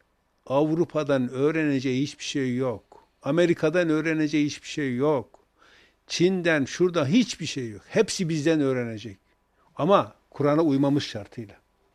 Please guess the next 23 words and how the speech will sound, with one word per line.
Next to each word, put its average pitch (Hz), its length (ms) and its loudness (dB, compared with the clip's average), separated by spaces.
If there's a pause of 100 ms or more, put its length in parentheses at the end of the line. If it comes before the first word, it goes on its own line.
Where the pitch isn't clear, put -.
(340)
Kafamıza 160 500 6
değil. 147 260 0 (840)
Kur'an'a 196 480 6
kayıt 196 280 6
şartsız 190 440 2
uyacağız. 160 360 2
Şimdi 214 280 -2
bakın, 202 320 0 (420)
burada 208 220 8
birkaç 220 320 0
kere 180 200 0
anlatmıştım. 175 640 -4 (1300)
İşte 180 380 0
Vatikan'ı 175 560 0
ziyarette 170 720 2 (1160)
Vatikan 160 400 -2
Başbakanı 160 520 0
Jean-Louis 151 420 2
Pierre 147 260 2
Touran'ın 151 560 -2
bana 147 160 0
ilk 226 220 -2
sözü, 170 440 2